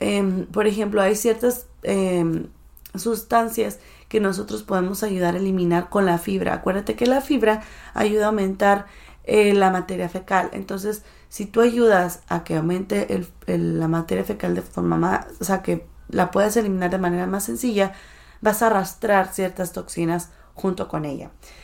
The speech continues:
Y antioxidantes, pues, nuestro cuerpo, al estar en contacto con ciertas sustancias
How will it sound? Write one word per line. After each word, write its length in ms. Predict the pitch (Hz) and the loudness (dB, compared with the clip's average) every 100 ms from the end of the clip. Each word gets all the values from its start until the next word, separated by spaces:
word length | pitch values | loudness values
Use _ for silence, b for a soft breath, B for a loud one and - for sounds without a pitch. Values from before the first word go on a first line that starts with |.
| B | B
Y 140 | - 233 | 0 0
antioxidantes, 880 | 233 240 226 240 220 226 226 254 - b b b b b b | 2 -2 -2 2 4 2 0 -4 -6 b b b b b b
pues, 320 | - 202 185 | 2 2 2
nuestro 440 | - 214 208 208 196 | -4 -4 -4 -6 0
cuerpo, 560 | 277 302 - 196 214 - - - - - - - - - | 2 2 0 -4 -4 -10 -20 -20 -20 -20 -20 -20 -16 -8
al 140 | 190 | -4
estar 220 | 190 202 | 0 2
en 80 | 226 | 2
contacto 420 | 240 208 208 - | 0 -2 -6 -6
con 160 | - 196 | -4 -4
ciertas 400 | - 180 202 208 | -2 -4 -4 -6
sustancias 720 | 196 190 190 180 - 175 170 | -6 -2 -2 0 -2 -2 -4